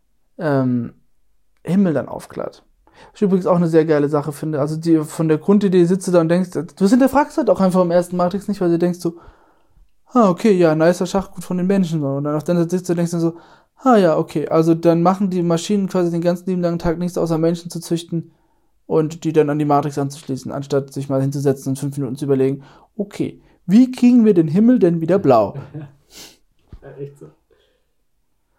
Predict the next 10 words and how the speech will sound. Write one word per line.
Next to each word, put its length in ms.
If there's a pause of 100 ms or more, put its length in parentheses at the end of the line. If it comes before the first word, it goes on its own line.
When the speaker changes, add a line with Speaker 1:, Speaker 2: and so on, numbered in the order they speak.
(280)
Speaker 1:
Oder 100
dass 180
das 180
eventuell 420
auch 100
noch 120
dazu 260
kommt, 260
dass, 300
ähm, 380